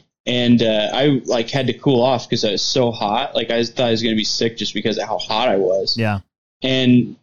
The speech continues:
Speaker 1: I go outside, and I, I made, like, two or three trips outside. Like, I'd go outside and cool off, like, "Oh, I'm good." And I go back in, and, like, "Oh, too hot." And I go back. <laughs> I kept going in and out this, like, door for smoking.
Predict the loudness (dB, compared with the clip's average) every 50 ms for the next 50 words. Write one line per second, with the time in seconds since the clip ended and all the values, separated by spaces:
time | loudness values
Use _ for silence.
0 | -6 -4 -4 -2 0 2 2 2 2 0 -2 -2 -2 -2 0 0 0 0 0 0
1 | 0 0 -2 -2 -4 -4 -4 -2 0 0 0 0 -2 -2 -4 -4 -2 0 0 2
2 | 0 0 0 -2 -2 -2 0 0 0 0 0 -2 0 0 0 0 -2 -2 -2 -2
3 | -2 -2 -2 -4 -6 -6 -8 -6 -6 -4 -4 -4 -4 0 2 2 2 2 0 0
4 | 0 0 0 -2 -2 -2 0 0 0 0 0 -2 -4 -2 -2 0 0 0 0 -2
5 | -4 -6 -8 -8 -8 -12 -18 -20 -20 -12 -6 -4 -2 0 2 2 2 2 0 0
6 | -2 -2 0 0 0 0 0 0 0 -2 -2 -2 -2 -2 0 0 0 -2 -4 -4
7 | -2 -2 0 0 2 2 0 2 2 0 0 -2 -4 -6 -6 -4 -2 -2 0 0
8 | 0 0 0 -2 -4 -2 0 0 2 2 2 0 0 -2 -2 0 0 0 0 0
9 | -2 -2 0 -2 -2 -2 -2 -2 -2 -4 -4 -6 _ _ -20 -20 -20 _ _ -4
10 | 0 0 2 2 2 2 0 0 0 0 0 0 -2 0 0 0 0 -2 -2 -2
11 | -2 -2 -4